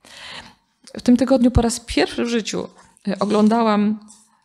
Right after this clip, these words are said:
z wielkim zainteresowaniem występ łyżwiarza figurowego. Bo były Mistrzostwa Świata, e, w łyżwiarstwie figurowym i, e,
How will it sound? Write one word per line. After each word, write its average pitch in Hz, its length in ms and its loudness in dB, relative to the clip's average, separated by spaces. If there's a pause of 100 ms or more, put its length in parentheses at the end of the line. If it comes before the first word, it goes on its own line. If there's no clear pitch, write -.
(1080)
z 190 140 2
wielkim 233 500 4
zainteresowaniem 202 880 -4
występ 202 460 -2
łyżwiarza 190 460 2
figurowego. 175 720 -4
Bo 196 160 -8
były 202 340 0
Mistrzostwa 190 480 -4
Świata, 196 560 -4 (460)
e, 185 240 -4
w 185 60 -4
łyżwiarstwie 196 440 -4
figurowym 208 600 -2
i, 175 60 0 (1120)
e, 185 80 -2